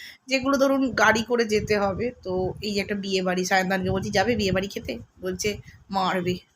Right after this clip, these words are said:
চুপচাপ চলো।" <laughs> এই যে, এই জায়গাগুলো তৈরি হচ্ছিল,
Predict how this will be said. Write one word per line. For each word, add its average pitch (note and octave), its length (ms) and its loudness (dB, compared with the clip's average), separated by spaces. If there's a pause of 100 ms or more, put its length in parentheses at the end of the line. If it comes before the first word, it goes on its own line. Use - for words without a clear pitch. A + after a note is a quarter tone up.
চুপচাপ G#3 380 0
চলো।" F#3+ 340 2 (140)
<laughs> E4+ 540 0 (480)
এই G#3 300 0
যে, A3+ 100 0
এই A#3+ 440 -2
জায়গাগুলো A3+ 640 4
তৈরি A#3 520 0
হচ্ছিল, G#3 640 0